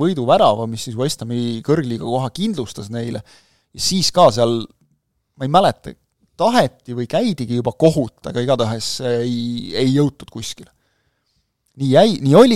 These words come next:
ja nii jäi ja noh, hooaeg oli juba läbi ja kedagi seal enam kuskile tõstma ega langetama ei hakatud, aga minu meelest oli just nimelt Sheffield United meeskond,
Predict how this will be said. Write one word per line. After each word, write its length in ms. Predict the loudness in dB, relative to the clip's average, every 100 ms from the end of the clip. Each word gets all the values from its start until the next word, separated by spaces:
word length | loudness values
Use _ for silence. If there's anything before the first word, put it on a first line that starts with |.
| 2
ja 80 | 0
nii 120 | 4
jäi 160 | 4 4 2
ja 80 | -2
noh, 80 | 0
hooaeg 260 | 2 2 2
oli 140 | -4
juba 160 | -2 2
läbi 300 | 2 2 -4 -4
ja 60 | -2
kedagi 260 | -2 -2
seal 140 | -6 -6
enam 140 | -8
kuskile 300 | -8 -10 -12 -10
tõstma 320 | -10 -12 -20
ega 80 | -14
langetama 420 | -12 -12 -14 -4
ei 60 | -2
hakatud, 300 | -2 -6 -8
aga 80 | -4
minu 140 | -2 -2
meelest 180 | -4
oli 140 | -4 -4
just 100 | -4
nimelt 160 | -4 -2
Sheffield 260 | -4 -4 -4
United 320 | -4 -4 -6
meeskond, 320 | -8 -8